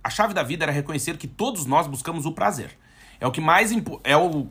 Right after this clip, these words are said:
que é mais importante. Evitamos a dor sempre que podemos. Isso é o que nos move. Eliminar o sofrimento e aumentar a felicidade tornará a vida melhor, segundo Epicuro. A melhor maneira para viver, então, seria esta. Ter um estilo de vida bastante simples, ser gentil com o próximo e cercar-se de amigos.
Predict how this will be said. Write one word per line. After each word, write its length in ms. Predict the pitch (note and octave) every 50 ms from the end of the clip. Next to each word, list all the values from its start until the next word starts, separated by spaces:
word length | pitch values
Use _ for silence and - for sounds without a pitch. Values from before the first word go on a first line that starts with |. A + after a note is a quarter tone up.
| -
que 80 | - C#3+
é 40 | C3+
mais 240 | B2+ C3 D3+ D#3+ D#3
importante. 580 | D#3 C#3+ C#3 G#2+ - A#2 C3 F3 - - - _ - - - - - _
Evitamos 380 | - A#2+ B2+ C3 F3+ F3+ F#3+ F3+
a 60 | F3+
dor 180 | D3+ D3 F#3+ F3+
sempre 320 | - - F#3+ F#3 F#3 -
que 60 | -
podemos. 500 | - - F#3 C3+ G2 D#2+ - - - - - -
Isso 180 | - C3 -
é 40 | D3+
o 40 | -
que 80 | -
nos 140 | D3 D3+ C3+
move. 300 | A#2 F#2+ D2 D2+ - - - - - -
Eliminar 380 | A#2+ C3 D3+ F#3 G#3 A#3+ C#4
o 20 | C#4
sofrimento 520 | - A3 F3 - D3+ B2 C#3 D#3+ F3+ D#3+
e 20 | E3
aumentar 300 | D#3 D#3+ D3+ D#3 D3+ D3+
a 40 |
felicidade 600 | D3 - D3 C#3+ - C#3 A#2 A#2+ C3+ C#3+ C#3 D3 - - _ - - - - -
tornará 300 | C3+ C#3 D3 C#3 C#3 C#3
a 40 |
vida 180 | C3 C#3+ C3+ C#3
melhor, 360 | C#3+ D3 C3 G#2+ F2+ - - -
segundo 340 | - - A2+ F2+ G2+ G2 G2+ G2
Epicuro. 380 | F#2 B2+ B2+ - F#2 E2+ - - - - _ - - - - -
A 80 | - A2
melhor 360 | A2 A#2 B2+ D#3 G3+ C4 C#4
maneira 380 | C#4 B3+ G#3+ F#3 F#3+ F3+ E3+
para 180 | - D#3+ D3+ D3
viver, 260 | B2+ B2 A2 C3 C#3
então, 320 | C#3+ C#3+ C#3 C3+ C3 D3+ F3+
seria 340 | - - G3 F3+ F#3 G3+
esta. 280 | C3+ G2 F#2 - - - - - - - - _ _ -
Ter 160 | A#2 A#2+ C3+
um 60 | D3
estilo 300 | C#3 C#3+ - D#3 C#3+ C3+
de 80 | B2+ B2+
vida 220 | A2+ A#2+ G#2 G#2+
bastante 320 | G#2+ A2+ A2+ - A#2+ A2+
simples, 500 | - - B2 C#3 C#3 - - - - - _ _ _ _ _ _
ser 160 | - - B2 B2+
gentil 340 | C3+ E3 E3+ - F#3 G3 G3
com 100 | - E3
o 40 | C#3
próximo 500 | - A#2 G#2 G#2+ - - E3+ G3+ A3+ - _ - -
e 40 | B2+
cercar-se 480 | A#2 - F#3+ - - B2+ A#2+ A#2 - C#3+
de 80 | D#3+
amigos. 440 | E3 D3 G#2+ - - - - - -